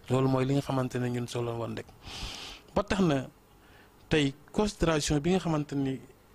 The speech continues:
nguur gi jox nañ ko sax Sénégal, euh, ri-, ri-, euh, Touba tegu leen fenn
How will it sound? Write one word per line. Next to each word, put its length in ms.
nguur 260
gi 120
jox 120
nañ 120
ko 80
sax 140
Sénégal, 360
euh, 320
ri-, 200
ri-, 180
euh, 140
Touba 360
tegu 200
leen 160
fenn 300